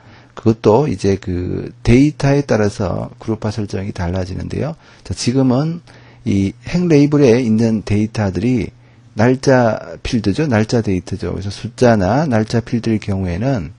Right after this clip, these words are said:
이렇게 우리가 그룹이라는 것을 클릭하게 되면 시작과 끝에, 에,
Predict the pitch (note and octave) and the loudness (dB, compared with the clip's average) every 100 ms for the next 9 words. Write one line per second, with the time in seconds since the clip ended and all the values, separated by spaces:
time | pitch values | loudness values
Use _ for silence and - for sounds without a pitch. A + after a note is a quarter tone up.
0 | - - - - - - _ - G2+ - | -20 -20 -20 -20 -20 -20 _ -10 -8 -4
1 | A#2+ G2 F#2 F#2 F2 A#2+ D3+ D3 - - | -2 0 0 0 0 -2 -6 -10 -20 -20
2 | - - - - - - - - - - | -20 -20 -20 -20 -20 -20 -20 -20 -20 -20
3 | - - - - - - - - - - | -20 -20 -20 -20 -20 -20 -20 -20 -20 -20
4 | - - - - - - - - - - | -20 -20 -20 -20 -20 -20 -20 -20 -20 -20
5 | _ - - - B2 C3 - A2+ G#2+ G2+ | _ -20 -20 -4 2 2 2 2 2 2
6 | G2 - F#2 F#2+ D#3 E3 - B2+ - B2+ | 0 0 2 2 0 -4 -4 -2 0 0
7 | A2 F2+ F2+ G2+ D#3 G3 - - - - | 2 0 0 -2 -2 -6 -10 -20 -20 -18
8 | - - B2 C3 - C#3+ C#3+ - F#3+ - | -10 0 2 2 0 -2 -2 -2 -6 -6
9 | - - - - - B2 G#2 C#3+ - B2+ | -20 -20 -20 -6 2 4 4 -2 -8 -10
10 | G2 | -8